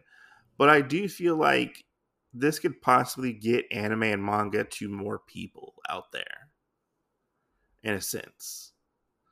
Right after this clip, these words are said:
Like, the, the reach of Right Stuf is so big, this could, like, even grow, like, the anime community even more, you know?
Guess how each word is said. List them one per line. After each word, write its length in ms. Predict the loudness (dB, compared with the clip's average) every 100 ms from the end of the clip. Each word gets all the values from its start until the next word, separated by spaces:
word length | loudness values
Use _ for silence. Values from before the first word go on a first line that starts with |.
| _ _ -4
Like, 260 | -2 0 2
the, 140 | 2
the 160 | 2 0
reach 340 | 2 0 2
of 180 | 2 4
Right 220 | 4 2
Stuf 360 | -2 -2 0 -2
is 200 | -6 0
so 240 | 4 4
big, 640 | 4 4 6 4 -2 -6 -12
this 220 | -6 -6 -2
could, 280 | -2 2
like, 220 | 2 0 -2 _
even 540 | -4 -2 2 0 0 -10 -20 _ _ _ -8
grow, 800 | 4 8 10 10 8 6 -4 -14 -20
like, 400 | -10 -6 -4 -6
the 200 | -8 -4
anime 520 | -2 -2 -2 -6 -10 -12
community 640 | -14 -12 -12 -12 -12 -14 -18 _ _ _ _ _ _ _ _ _ _ _ -2
even 320 | 2 2 2
more, 360 | 0 -2 -4 -12 _ _ _ _ _
you 120 | -8
know? 340 | -2 -2 -4